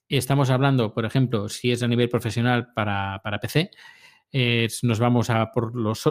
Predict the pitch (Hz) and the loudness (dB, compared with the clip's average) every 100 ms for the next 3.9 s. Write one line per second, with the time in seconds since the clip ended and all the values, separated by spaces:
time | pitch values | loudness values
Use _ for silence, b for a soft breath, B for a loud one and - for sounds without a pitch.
0 | - 135 127 123 139 127 107 143 151 180 | 0 -2 0 0 2 2 4 4 2 -2
1 | - B B B - 117 107 120 120 135 | -8 B B B -4 0 2 2 0 0
2 | 123 117 117 131 123 117 101 113 113 113 | 0 0 2 2 0 -2 -2 0 0 2
3 | 123 120 107 104 110 110 - 139 196 | 2 2 0 -4 -2 -2 0 0 -2